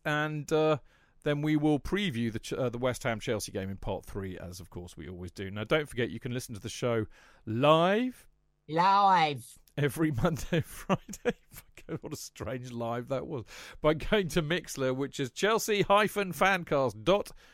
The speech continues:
Speaker 1: mixlr, M I X L R dot com, where you can join some fantastically lovely people who I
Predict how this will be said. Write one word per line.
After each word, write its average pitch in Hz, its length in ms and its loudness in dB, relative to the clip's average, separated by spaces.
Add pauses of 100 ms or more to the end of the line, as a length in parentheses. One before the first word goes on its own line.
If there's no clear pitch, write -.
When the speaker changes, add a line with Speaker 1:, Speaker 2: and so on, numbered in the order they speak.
(160)
Speaker 1:
mixlr, 139 680 2
M 139 200 0
I 135 160 0
X - 240 -2
L 127 180 2
R 120 140 4
dot 117 300 0
com, 110 280 -2 (400)
where 131 160 2
you 139 160 2
can 135 180 -6
join 165 360 2
some 139 180 -4
fantastically 139 1040 -4
lovely 131 560 2 (340)
people 104 520 -4
who 113 320 -2
I 113 240 -4